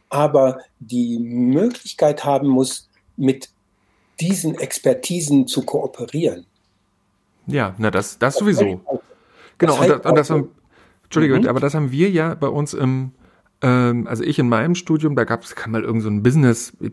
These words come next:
Speaker 2: verzeihe, irgend so ein Bus-, Business-Heini von irgend so einer Business-Coaching-Agentur und hat uns so einen Businessplan schreiben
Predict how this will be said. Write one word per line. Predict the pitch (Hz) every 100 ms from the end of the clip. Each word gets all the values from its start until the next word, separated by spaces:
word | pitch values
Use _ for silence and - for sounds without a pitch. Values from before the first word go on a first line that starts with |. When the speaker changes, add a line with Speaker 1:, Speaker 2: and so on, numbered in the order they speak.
| -
Speaker 2:
verzeihe, | - - - 117
irgend | 117 120 113
so |
ein | 113
Bus-, | 113 117
Business-Heini | 120 135 151 120 110 110 120
von | 117 110
irgend | 123 123
so |
einer | 120 113
Business-Coaching-Agentur | 110 - 131 131 143 127 - 127 113 127 107 117 120 117 127 120
und | 117
hat | 120
uns | 120 117
so | 117
einen | 110
Businessplan | 127 139 131 - 117 107 110
schreiben | - 104 101 101